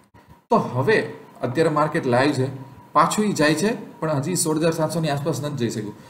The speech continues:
તો અહીંયા આપણે, હું wait કરું છું કે શું ત્રીજું એને price rejection મળશે?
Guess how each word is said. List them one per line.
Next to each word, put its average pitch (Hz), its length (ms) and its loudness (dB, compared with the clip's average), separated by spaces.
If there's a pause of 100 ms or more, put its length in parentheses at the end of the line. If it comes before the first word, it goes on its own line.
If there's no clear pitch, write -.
(180)
તો - 80 -4
અહીંયા 170 240 0
આપણે, 196 180 2
હું 175 200 2
wait 147 260 2
કરું 185 160 0
છું 202 120 -4
કે 220 60 -2 (240)
શું - 280 -2
ત્રીજું 127 300 0
એને 165 120 2
price 143 280 0
rejection 147 560 -2
મળશે? 127 340 -4